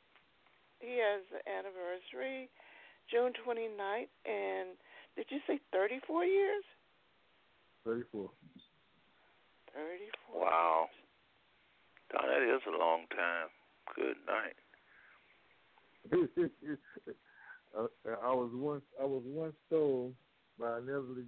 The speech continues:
Speaker 2: gentleman that marriage is a whole lot of putting up with.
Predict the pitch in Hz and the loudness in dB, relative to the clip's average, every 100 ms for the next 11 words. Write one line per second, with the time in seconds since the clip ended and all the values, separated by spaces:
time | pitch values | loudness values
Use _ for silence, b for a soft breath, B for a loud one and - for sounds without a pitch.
0 | 117 127 127 120 117 113 104 110 131 165 | -6 -6 -6 -10 -6 -4 -4 -4 -2 -2
1 | 196 180 - - _ _ _ _ 98 101 | -2 -6 -14 -20 _ _ _ _ -4 -2
2 | 101 104 117 120 120 110 107 - - 107 | 0 2 2 4 4 2 2 -4 -6 -4
3 | 107 101 92 92 90 | -2 -2 -2 -6 -8